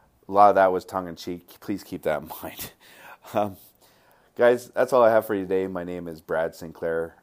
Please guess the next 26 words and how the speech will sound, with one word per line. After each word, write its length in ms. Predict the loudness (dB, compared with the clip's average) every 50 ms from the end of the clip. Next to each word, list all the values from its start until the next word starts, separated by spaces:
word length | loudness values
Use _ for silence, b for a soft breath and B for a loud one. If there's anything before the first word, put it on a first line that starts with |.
| _ _ -20
I 300 | -18 -18 -16 -18 -18 -20 -20 -18
am 340 | -18 -18 -16 -16 -16 -16
your 400 | -14 -12 -10 -8 -8 -8 -10 -10
local 480 | -12 -12 -6 -6 -4 -4 -4 -6 -8 -8
realtor, 460 | -6 -6 -6 -6 -6 -8 -10 -10 -10
Peterborough 480 | -12 _ -12 -12 -10 -8 -10 -10 -10 -12
and 100 | -16 -18
Selwyn 460 | -14 -10 -8 -8 -8 -8 -12 -14 -8
realtor. 560 | -4 0 0 0 0 -2 -4 -6 -6 -6 b b b b b b b b b b b b b b _ _ _ _
If 260 | -12 -12 -12 -12 -14 -14
you, 400 | -12 -10 -10 -8 -8 -4 -2 -2
uh, 380 | 0 0 0 -2 -2 -4 -6 -6
are 260 | -6 -6 -6 -6 -6
in 200 | -8 -12 -14 -14
the 100 | -14 -12
need 180 | -10 -8 -6
of 140 | -6 -6 -6
a 40 | -8
realtor, 560 | -6 -4 -4 -4 -4 -4 -6 -6 -6 -8 -10 _ _ _ _ _
I 120 | -10 -10
would 140 | -8 -8 -6
like 200 | -8 -8 -8 -8 -10
to 100 | -10 -10
earn 240 | -8 -10 -10 -10
your 100 | -10 -10
business. 560 | -6 -4 -4 -4 -4 -8 -12 -14 -16 -18 -20